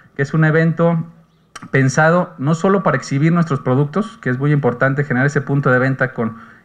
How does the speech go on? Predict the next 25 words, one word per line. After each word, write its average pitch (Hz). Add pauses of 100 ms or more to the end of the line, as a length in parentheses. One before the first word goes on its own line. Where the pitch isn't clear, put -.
y 120
la 123
afluencia 143
que 120
tenemos 131
con 117
la 110
Feria 127
de 131
Calaveras, 147 (320)
sino 170
también 165
un 170
programa 165
muy 165
interesante 156
de 147
capacitación 123 (500)
para 131
incrementar 135
nuestra 160
capacidad 131
exportadora. 113
Es 120
decir, 165